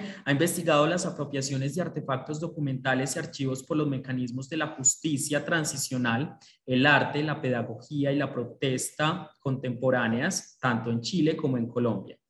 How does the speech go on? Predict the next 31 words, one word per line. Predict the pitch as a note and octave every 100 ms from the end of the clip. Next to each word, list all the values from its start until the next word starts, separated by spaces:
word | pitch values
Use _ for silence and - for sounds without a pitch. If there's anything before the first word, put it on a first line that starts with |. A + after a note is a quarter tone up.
| _ -
Argentina | D3 - G#3+ G#3 F#3+ F3 F3 - -
y | B2
México. | A2+ - - - _ _ _ - _
En | B2+ B2+
dos | D3
mil | G3+ A3+
veintidós | A#3 A#3 A3+ F#3 F#3 -
editó | D3 C3 D3
el | D3
libro | F#3 D3 D3
Sujetos | - D3 - B2+ - D3
y | F3+
Subjetividades, | F#3 - E3+ F#3+ F#3+ G3+ D3 C#3 F#3 -
Aproximaciones | C#3 C#3 C3+ C3+ B2+ B2 - B2+ C3 -
Empíricas | D#3 D3 D3+ D#3+ C#3 D3+ C#3+
en | B2+
Tiempos | - A2+ A#2 A#2+
Actuales, | B2+ - C3+ A2+ D#3+ - - - -
editorial | C#3 C3+ C#3 C#3 E3 D3+ D#3+
Universidad | D3 B2+ A#2 B2+ A#2 A2+
Alberto | B2+ C#3+ C#3 E3
Hurtado, | E3+ - C#3+ C3+ E3+ D#3+
y |
en | C3+
dos | A#2 A#2
mil | B2 A#2+
diecinueve, | B2+ - F#3 D#3 D3 F3+ F#3 -
Resistance | C3 - E3 - C3+ C3 D3 - -
to | C#3
Political | C#3 D#3 C3+ C#3 D#3+ D#3 C3+
Violence | C#3 B2 B2+ C#3+ E3+ F#3 - _